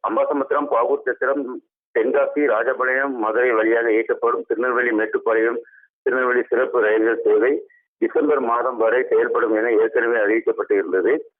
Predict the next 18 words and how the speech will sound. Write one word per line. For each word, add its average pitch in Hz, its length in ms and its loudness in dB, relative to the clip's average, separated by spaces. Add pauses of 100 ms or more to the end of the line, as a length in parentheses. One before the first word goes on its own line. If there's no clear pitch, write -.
(260)
தற்போது 147 480 0
இந்த 135 160 0
ரயில் 123 300 0
சேவை 127 380 2
மேலும் 139 400 0
ஒரு 120 200 0
மாத 113 340 -6
காலம் 113 220 -14 (180)
நீடி-, 113 240 -18 (200)
நீடிப்பு 123 340 -2
செய்யப்பட்டுள்ளதாக 104 840 0
ரயில்வே 107 300 0
நிர்வாகம் 104 560 0 (300)
அறிவித்துள்ளது. 101 560 2 (380)
அதன்படி, 143 800 -2
திருநெல்வேலி, 123 480 0
அதாவது 120 280 2
நாளை, 123 420 0